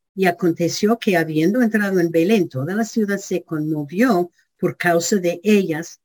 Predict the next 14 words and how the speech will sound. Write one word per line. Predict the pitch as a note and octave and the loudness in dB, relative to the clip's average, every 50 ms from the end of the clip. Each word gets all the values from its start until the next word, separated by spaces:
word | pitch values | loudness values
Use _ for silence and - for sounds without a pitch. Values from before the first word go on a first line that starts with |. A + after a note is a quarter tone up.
| _ _ _ | _ _ _
y | F#3+ F#3+ F3+ | 0 2 4
decían, | E3+ E3+ E3 - - G#3 G3+ G3+ F3 E3 E3 D#3+ - _ _ _ _ _ _ _ _ _ _ | 4 2 0 0 2 2 4 4 4 2 2 0 -4 _ _ _ _ _ _ _ _ _ _
"¿No | D3 D3 D#3 D3+ D3+ E3 | -6 -4 -2 0 2 2
es | G#3+ A3 - - | 0 0 0 -2
esta | D#3+ D#3 F3 F3 - - A#3 A#3+ B3+ B3+ - - | -2 0 0 -2 -2 0 0 0 0 -2 -4 -2
Noemí?" | F3 E3 D#3+ D#3 D3+ D3 D3 D3+ D#3+ E3+ G3 C#4 D#4+ - - _ _ _ _ _ _ _ _ _ _ _ _ - - | 0 0 0 2 0 0 0 2 4 6 6 6 6 4 -2 _ _ _ _ _ _ _ _ _ _ _ _ -20 -2
Y | - A3+ G#3 G#3+ | 2 4 4 4
ella | G#3+ G#3+ A#3 C4+ C4 | 4 2 2 2 4
les | B3 A#3 A3 F#3 | 4 4 2 0
respondía, | G3 F#3+ F3+ - - F3 F3 - F#3+ G3 F#3+ | -2 -6 -8 -8 -8 -6 -6 -4 -6 -4 -2
"No | F3 E3 F3 F3 F3 | -2 0 2 2 4
me | G3+ A#3+ B3+ | 4 4 4
llaméis | A3+ B3 A#3 A#3 A3+ A3 A3 G#3+ - G#3+ | 4 4 4 4 2 2 0 0 0 -2
Noemí, | G3+ G3+ F#3 F3+ F3+ F#3+ G#3+ A3+ G3+ E3+ E3+ - | -2 -2 -2 -4 0 2 4 4 4 2 0 -6